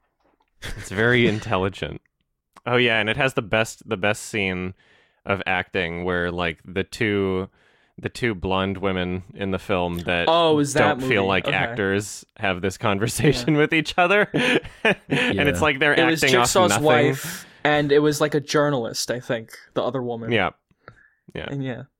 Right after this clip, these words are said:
Speaker 2: they just talk in her apartment.
Speaker 1: Yep.
Speaker 2: That was hilarious.
Speaker 1: <laughs> Oh man. It, I love that series so much. I just want them to
Speaker 3: Awesome
Speaker 1: continue
Speaker 3: series.
Speaker 1: in the same direction they were going. I don't want them to change.
Speaker 2: Continue that story?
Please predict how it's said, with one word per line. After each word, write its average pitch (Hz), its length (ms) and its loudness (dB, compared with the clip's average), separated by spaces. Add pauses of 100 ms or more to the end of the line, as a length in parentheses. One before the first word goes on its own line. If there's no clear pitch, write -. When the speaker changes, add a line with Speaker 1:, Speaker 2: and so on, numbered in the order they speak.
(160)
Speaker 2:
they 139 100 -4
just 135 260 -6
talk 139 220 -4
in 135 60 -8
her 131 80 -6
apartment. 123 500 -8 (480)
Speaker 1:
Yep. 101 300 2
Speaker 2:
That 127 40 -2
was 135 140 -6
hilarious. 123 640 -8
Speaker 1:
<laughs> - 60 -20 (800)
Oh 90 220 0
man. 82 440 -8 (1120)
It, - 180 -8 (460)
I 131 120 0
love 95 380 -2
that 80 180 -4
series 73 360 -8
so 64 200 -14
much. 60 360 -20 (200)
I 165 60 2
just - 160 -2
want 220 200 2
them 214 140 4
to - 180 -4
Speaker 3:
Awesome 208 40 0 (140)
Speaker 1:
continue 165 480 2
Speaker 3:
series. 151 140 2
Speaker 1:
in 143 40 2
the 139 80 2
same 135 300 2
direction 113 520 2
they 104 120 2
were 95 160 0
going. 82 540 -2 (420)
I 127 60 -2
don't 135 160 0
want 127 240 0
them 107 140 -2
to 98 100 -4
change. - 580 -6 (760)
Speaker 2:
Continue 147 400 -4
that 135 160 -6
story? 143 540 -6